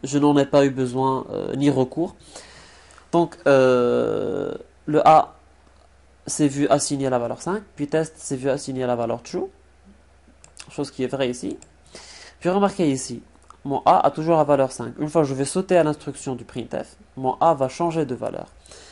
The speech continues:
Donc je mets F onze, remarquez, euh, la nouvelle valeur de mon A est neuf,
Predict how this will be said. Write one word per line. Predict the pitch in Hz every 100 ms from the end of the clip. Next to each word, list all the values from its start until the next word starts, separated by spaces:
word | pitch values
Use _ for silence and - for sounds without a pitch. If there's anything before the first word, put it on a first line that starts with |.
| - - _ _ _ _ _ _ _ 143
Donc | 135
je | 127
mets | 135 139 143
F | -
onze, | 190 226 - - - _ _ _ _ _ _ _ _ _ _ _ -
remarquez, | 156 151 143 - 175 - -
euh, | 131
la | 143
nouvelle | 165 175
valeur | 156 139 139
de | 127
mon | 120 -
A | 156 160
est | 135
neuf, | 120 -